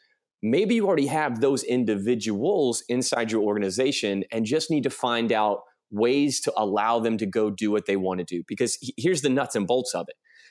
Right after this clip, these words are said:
A lot of times conferences will pay for their travel and hotel. All you gotta do is just allow it to be a part of their job and, and see the value in that. So it's essentially, it could be free.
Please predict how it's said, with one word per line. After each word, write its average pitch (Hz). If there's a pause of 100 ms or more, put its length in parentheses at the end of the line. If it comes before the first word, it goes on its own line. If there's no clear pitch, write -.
(180)
A 117
lot 151
of 196
times 143
conferences 131
will 107
pay 110
for 107
their 101
travel 98
and 98
hotel. 95 (320)
All 165
you 196
gotta 139
do 131
is 113
just -
allow 107
it 101
to 113
be 107
a 98
part 104
of 98
their 95
job 95 (500)
and, 110
and 110
see 147
the 117
value 98
in 92
that. -
So 131
it's 127
essentially, 165
it -
could 120
be 113
free. -